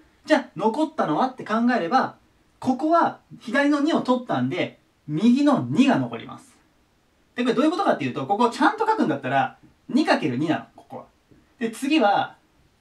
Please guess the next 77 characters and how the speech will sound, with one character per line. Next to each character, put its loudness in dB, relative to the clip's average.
二 2
か 0
け -6
る -4
二 2
の -2
二 -2
乗 -4
な -4
の。 -12
こ -12
う -10
や -10
っ -20
て。 -20
タ -6
ン -4
タ -4
ン -8
タ -6
ン -4
っ -8
て。 -20
で、 -4
最 4
後、 -2
こ 4
れ 4
も 0
ね、 -2
二 4
エ 6
ヌ 4
プ -4
ラ 2
ス 0
一 -4
か 4
ら 0
二 2
エ 4
ヌ 2
マ 0
イ -2
ナ -6
ス 0
一 0
し -10
て 0
ご 0
ら 0
ん。 -6
二 6
残 2
る 6
か -8
ら、 -8
ち -16
ゃ -8
ん -10
と。 -14
だ -2
か -2
ら、 2
最 4
後 0
も、 0
二 2
の 2
右 2
は 4
揃 2
っ -6
て -4
る -4
ん -12
で、 -6